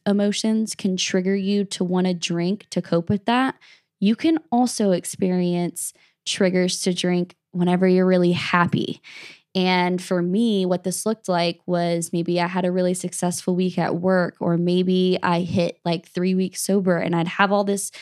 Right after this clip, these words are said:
excitement and I'd be feeling really good and I wanna keep feeling good. And how do I know how to do that?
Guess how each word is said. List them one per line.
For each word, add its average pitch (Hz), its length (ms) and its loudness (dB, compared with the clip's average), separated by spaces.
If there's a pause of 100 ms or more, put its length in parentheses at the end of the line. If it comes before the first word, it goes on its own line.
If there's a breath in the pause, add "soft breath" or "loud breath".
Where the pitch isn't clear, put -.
(100)
excitement 196 500 0
and 175 100 2
I'd 175 60 0
be 185 80 0
feeling 208 320 -2
really 196 200 0
good 190 220 0
and 170 100 -6
I 175 60 0
wanna 208 200 0
keep 262 300 -4
feeling 170 340 -2
good. 170 260 -2
And 170 120 -2
how 175 140 2
do 202 100 2
I 214 80 4
know 220 160 2
how 208 100 0
to 202 100 0
do 180 200 -2
that? 226 280 -2